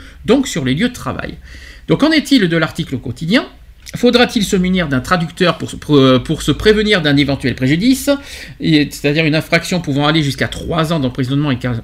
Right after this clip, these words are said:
quarante-cinq mille euros d'amende ? Donc rien, rien n'est moins sûr, parce que l'appel à un interprète n'ayant été jusque-là obligatoire qu'en cas de procès ou interrogatoire. Et n'y voyons pas, malgré cela, péril à, en a la demeure de la langue française. Voilà.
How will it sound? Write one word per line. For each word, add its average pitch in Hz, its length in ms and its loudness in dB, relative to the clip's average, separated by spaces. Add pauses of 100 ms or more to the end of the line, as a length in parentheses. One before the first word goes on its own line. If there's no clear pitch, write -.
quarante-cinq 120 460 -6
mille 127 140 0
euros 127 140 -2
d'amende ? 254 440 0 (320)
Donc 170 160 -6
rien, 330 160 2
rien 190 260 2
n'est 269 120 4
moins 202 100 0
sûr, 247 240 -2 (200)
parce 170 200 -6
que - 100 -2
l'appel 208 680 0
à 127 120 0
un 147 100 0
interprète 190 560 -2
n'ayant 156 340 0
été 143 180 -4
jusque-là 147 480 -4
obligatoire 202 680 -2
qu'en 139 140 -4
cas 135 160 -4
de 117 80 -4
procès 180 500 -4
ou 143 140 0
interrogatoire. 151 840 -2 (340)
Et 147 120 4
n'y 226 140 4
voyons 208 280 2
pas, 139 220 -2
malgré 143 340 -2
cela, 127 260 -2
péril 165 380 -2
à, 131 160 -4
en 160 100 0
a 151 60 2
la 139 80 0
demeure 131 300 0
de 147 80 -2
la 120 100 0
langue 175 180 -2
française. - 840 -12 (2500)
Voilà. - 380 -10